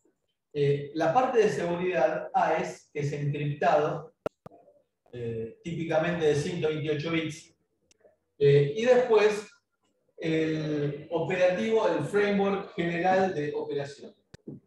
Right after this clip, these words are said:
Por lo cual, nuestra implementación del modelo isosi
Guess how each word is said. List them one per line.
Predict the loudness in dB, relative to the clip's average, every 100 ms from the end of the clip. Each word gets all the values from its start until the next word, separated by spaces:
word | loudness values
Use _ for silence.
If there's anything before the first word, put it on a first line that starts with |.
| _ _ _ _ _ _ _ -20 _ _ _ _ -20 -20 _ _ -20 -20 -2
Por | 2 2 2
lo | 0 0
cual, | 2 4 2 -2 -10 -20 -20 _ _ -8
nuestra | -4 -2 -2 -4 -4 -2 0 -2
implementación | -6 -4 -4 -2 -4 -4 -4 -2 0 0 -2
del | -4 -6
modelo | -2 4 4 4 -2 -4
isosi | -4 0 2 2 -2 -8 -10